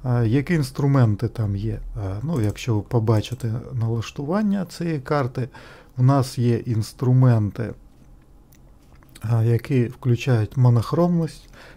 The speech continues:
інверсію кольорів, а, налаштування кольорів каналів, а, сув відтінку, а, та налаштування насиченості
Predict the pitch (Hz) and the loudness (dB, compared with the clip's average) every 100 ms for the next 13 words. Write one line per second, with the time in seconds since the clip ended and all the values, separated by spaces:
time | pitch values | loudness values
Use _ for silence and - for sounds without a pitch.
0 | - 120 113 113 110 - 113 - 120 123 | -4 0 2 2 0 -4 -4 0 4 4
1 | 147 175 170 - - - - - - - | 4 0 -6 -16 -20 -20 -20 -20 -20 -20
2 | - - 139 113 113 117 117 127 135 131 | -20 -6 -2 0 0 0 2 4 4 2
3 | - 143 175 156 127 110 123 110 107 98 | 0 4 4 4 0 0 2 2 2 -2
4 | - 120 143 156 151 135 - _ - - | -2 0 2 2 0 -4 -10 _ -20 -20
5 | - - - 139 127 127 - 185 170 - | -20 -20 -12 -2 -2 -2 -4 -4 -4 -8
6 | - - 110 120 - - 147 151 147 131 | -16 -8 -2 -2 -4 -8 -2 0 -2 -2
7 | 139 127 - _ - - - - - - | -4 -4 -8 _ -20 -20 -20 -20 -20 -20
8 | - 123 107 110 107 107 104 110 110 117 | -6 -2 0 2 2 0 -2 -4 -6 -8
9 | 113 113 113 113 - - _ _ - 160 | -10 -10 -10 -12 -16 -20 _ _ 0 2
10 | 143 117 - 127 127 143 127 117 110 - | 4 2 2 0 2 4 4 4 0 -2
11 | 131 - 127 120 - - 127 117 | -6 -2 0 0 -2 -6 0 0